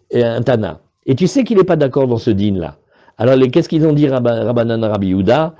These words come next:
Ils ont dit, ah, tu sais, le Khatat Sibour, il peut pas mourir. Mais Rabbi Yehuda, lui, il est pas d'accord du tout ça. Et lui, il pense que même le Khatat Sibour, si on avait, on devait apporter un Khatat maintenant, communautaire, et on l'a perdu,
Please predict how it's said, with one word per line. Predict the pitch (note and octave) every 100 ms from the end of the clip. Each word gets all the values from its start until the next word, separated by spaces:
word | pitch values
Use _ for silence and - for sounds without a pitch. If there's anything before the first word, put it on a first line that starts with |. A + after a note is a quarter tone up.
| _ _
Ils | A#2+
ont | C3+
dit, | C3 D3
ah, | F3+ E3+ D3
tu | C#3
sais, | C#3
le | E3+
Khatat | D3 D3 D#3
Sibour, | C#3+ D3+ D3+ E3+ D#3 D#3 - _
il | B2+ C3 A#2+
peut | C3
pas | C#3
mourir. | C3 A2 G2+ D2+ - _ _ _
Mais | B2 D3+
Rabbi | F#3+ G#3
Yehuda, | G3+ F#3 E3
lui, | C3+ A2 A2+ A2+
il | A#2
est | A2
pas | F2+ F#2
d'accord | A2+ C4 C#4+
du | C#4
tout | G#3+ G3+
ça. | E3 D#3+ D3+ - - -
Et | C3+
lui, | E3
il | E3
pense | D#3 G3 -
que | C#3+ A#2 - _
même | A#2 D3+ G#3 A#3+
le | A3+ G#3
Khatat | F3 D3+ D3+ A#2+
Sibour, | - C3 A#2 G#2+ D#2+
si | C3
on | C3+
avait, | C#3 D3+
on | C3+
devait | C3+ C3
apporter | B2 B2+ C#3+
un |
Khatat | B2+ B2 A#2 F2+
maintenant, | F#2 F2+ F2
communautaire, | D#2+ B2 A#2+ A2+ G2+ D#2 - _ _ _ _ _ _
et | B2 C3+
on | C3+
l'a | B2+
perdu, | D3 B2+ G#2+ E2